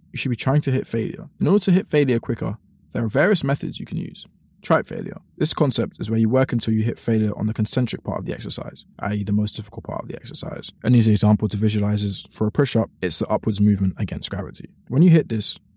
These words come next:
hold it. This will be very taxing on your muscles as you're holding yourself against gravity and is what is called an isometric exercise.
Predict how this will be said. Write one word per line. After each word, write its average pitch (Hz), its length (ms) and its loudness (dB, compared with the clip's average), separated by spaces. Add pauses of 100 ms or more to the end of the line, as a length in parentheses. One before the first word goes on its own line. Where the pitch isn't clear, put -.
(140)
hold 104 280 -2
it. - 140 -12
This - 120 -2
will 143 60 -4
be 127 80 2
very 127 240 4
taxing - 380 0
on 113 80 6
your 101 80 4
muscles 98 440 -4 (140)
as 101 80 -4
you're 107 140 0
holding 123 260 2
yourself 110 300 0
against 123 320 -4
gravity 104 480 -4 (320)
and 110 100 -2
is 104 80 2
what 110 120 0
is 107 100 -4
called 107 200 -2
an - 200 -4
isometric - 500 0
exercise. - 380 -12